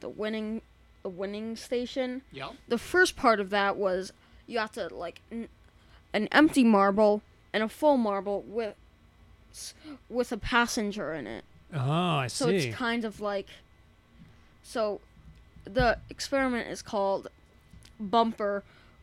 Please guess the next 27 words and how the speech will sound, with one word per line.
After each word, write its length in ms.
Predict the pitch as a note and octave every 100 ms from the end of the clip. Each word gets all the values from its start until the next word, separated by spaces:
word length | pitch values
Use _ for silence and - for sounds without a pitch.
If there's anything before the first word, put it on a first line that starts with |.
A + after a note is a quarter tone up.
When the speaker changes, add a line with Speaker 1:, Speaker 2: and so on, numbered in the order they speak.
| -
Speaker 1:
bumper 400 | A#3+ A3 G#3+ G#3
coaster. 640 | G3+ A3 F#3+ - F3+ - - - _ _
Speaker 2:
Bumper 260 | D#3+ G3 D3
Speaker 1:
So, 60 |
Speaker 2:
coaster, 380 | B2+ A2 - G#2+
huh? 120 | A#2+
Speaker 1:
so 180 | F#3 A#3
one, 420 | G#3 G3 A3+ B3 - _
one 280 | - A3+ B3
thing 320 | A#3 G3+ G3+ G#3
hits 280 | G#3+ -
another. 480 | G#3 G3+ G#3+ G#3 G3+ - - - - - - - -
It's 340 | - - -
kinda 320 | - B3 A3
like 260 | G3+ G3 -
bumper 320 | G#3+ A3+ C#4
cars. 540 | - F#3+ D3 D3 - - -
Speaker 2:
Oh, 80 | C3+
that's 160 | E3+
kinda 200 | - - -
cool, 140 | -
Speaker 1:
You 60 | A3+
get 100 | G3
Speaker 2:
huh? 60 | F3+
Speaker 1:
the 180 | F3+ E2+
idea. 480 | - - C#3+ - G#3+
Speaker 2:
Yeah. 320 | A#3 A3